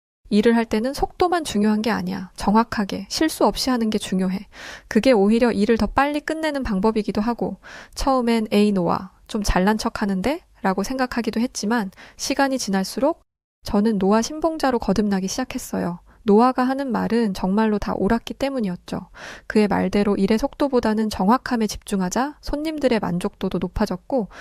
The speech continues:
저 자신도 일하는데 훨씬 여유가 생겼습니다. 이제는 손님들이 제게도 달라진 것 같다며 칭찬을 해주기 시작했고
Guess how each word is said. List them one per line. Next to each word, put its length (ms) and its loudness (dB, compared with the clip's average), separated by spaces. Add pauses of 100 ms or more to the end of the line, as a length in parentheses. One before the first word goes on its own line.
(180)
저 160 -2
자신도 440 -2
일하는데 480 0
훨씬 560 -2
여유가 380 0
생겼습니다. 720 -6 (440)
이제는 360 2
손님들이 580 -4
제게도 360 0
달라진 480 0
것 140 -2
같다며 600 -4
칭찬을 500 -4
해주기 300 -4
시작했고 720 -4